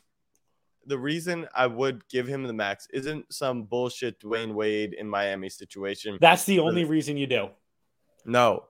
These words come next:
Speaker 2: It's
Speaker 1: It's
Speaker 2: like a
Speaker 1: because I
Speaker 2: thank
Speaker 1: don't
Speaker 2: you for
Speaker 1: give
Speaker 2: your
Speaker 1: up.
Speaker 2: services, which you shouldn't
Speaker 1: No.
Speaker 2: be thanking him 'cause he sucks. You probably
Speaker 1: Be-
Speaker 2: would have won more without him.
Speaker 1: No, because he's integral to the team.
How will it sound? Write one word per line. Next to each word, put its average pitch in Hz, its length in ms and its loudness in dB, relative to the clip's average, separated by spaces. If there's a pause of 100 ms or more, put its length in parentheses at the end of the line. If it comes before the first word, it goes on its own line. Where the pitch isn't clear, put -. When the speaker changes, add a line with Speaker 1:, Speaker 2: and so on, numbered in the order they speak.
(120)
Speaker 2:
It's 143 140 0
Speaker 1:
It's - 60 -4
Speaker 2:
like 143 140 4
a - 40 4
Speaker 1:
because 135 160 6
I 147 60 6
Speaker 2:
thank 165 140 12
Speaker 1:
don't 208 100 6
Speaker 2:
you 165 60 2
for 196 80 4
Speaker 1:
give 170 40 6
Speaker 2:
your 151 120 8
Speaker 1:
up. 123 80 6
Speaker 2:
services, 113 520 0
which 123 260 -2 (160)
you 131 160 -6
shouldn't 147 340 6
Speaker 1:
No. 208 120 2
Speaker 2:
be 135 60 0
thanking 127 240 -4
him 127 100 -4
'cause 107 120 -10
he 107 100 -6
sucks. - 480 -10 (200)
You 135 100 0
probably 151 340 6
Speaker 1:
Be- 151 160 2
Speaker 2:
would 139 160 4
have 131 80 2
won 123 180 -2
more 101 220 -4
without 92 320 -10
him. - 160 -20 (200)
Speaker 1:
No, 127 720 8 (120)
because 135 840 0 (420)
he's 127 180 -8
integral 151 520 0
to 151 140 -6
the 135 100 -4
team. 110 460 -8